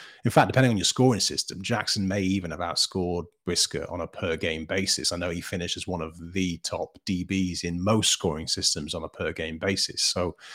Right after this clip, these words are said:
despite missing the last sort of five and a half games, Jackson had a career high in tackles with, uh, eighty-two combined,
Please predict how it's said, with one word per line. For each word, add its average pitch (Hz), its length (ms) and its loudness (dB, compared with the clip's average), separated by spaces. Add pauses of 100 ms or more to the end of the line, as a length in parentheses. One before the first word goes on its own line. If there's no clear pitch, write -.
(280)
despite 175 380 10
missing 131 260 8
the 117 60 4
last 117 440 2
sort - 140 -2
of - 60 -10
five 107 220 4
and 95 80 0
a 95 60 -4
half 95 260 -2
games, 90 340 -2
Jackson 113 540 0
had 113 380 2 (680)
a - 80 0
career 160 320 6
high 147 160 6
in 117 100 4
tackles 107 680 0
with, 90 360 -6
uh, 95 160 2
eighty-two 98 380 -2
combined, 90 600 -6